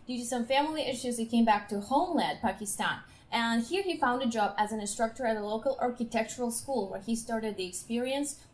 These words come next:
with students. After that, he established his own studio for music, studios, <laughs> multiple studios,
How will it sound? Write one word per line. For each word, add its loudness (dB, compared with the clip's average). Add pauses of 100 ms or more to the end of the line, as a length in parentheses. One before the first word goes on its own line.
(100)
with 0
students. 0 (720)
After 0
that, 4
he 0
established 0
his -4
own 4
studio 2 (180)
for 0
music, 2
studios, 2
<laughs> 6
multiple 6
studios, 4